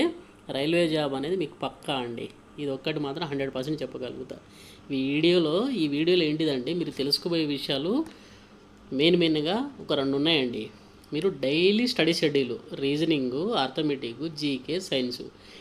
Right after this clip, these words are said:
ఈ టాపిక్స్లలో, ఈ నాలుగు చాప్టర్లలో అంటే నాలుగు సబ్జెక్టులలో మీరు ఏ టాపిక్ ఏ రోజు చదవాలి అనేది మాత్రం క్లియర్గా తెలుసుకుంటారు, ఫస్ట్ వన్.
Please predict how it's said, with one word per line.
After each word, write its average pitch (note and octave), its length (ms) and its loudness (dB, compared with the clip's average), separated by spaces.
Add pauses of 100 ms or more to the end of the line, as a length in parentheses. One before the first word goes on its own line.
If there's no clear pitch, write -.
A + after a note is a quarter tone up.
(160)
ఈ D3 60 0 (120)
టాపిక్స్లలో, D3+ 720 -2
ఈ C#3 60 -2 (120)
నాలుగు D3+ 340 0
చాప్టర్లలో C#3+ 600 -2
అంటే D3+ 220 -4
నాలుగు C#3+ 380 0
సబ్జెక్టులలో C#3 720 -4 (600)
మీరు C#3 340 4 (680)
ఏ D3 140 4
టాపిక్ F#3 380 2
ఏ D#3+ 100 4
రోజు F3+ 180 4
చదవాలి C#3 380 2
అనేది C3+ 280 -2
మాత్రం F3 280 -2
క్లియర్గా D3 340 2
తెలుసుకుంటారు, B2 560 -8
ఫస్ట్ D3+ 260 -2
వన్. B2 200 -2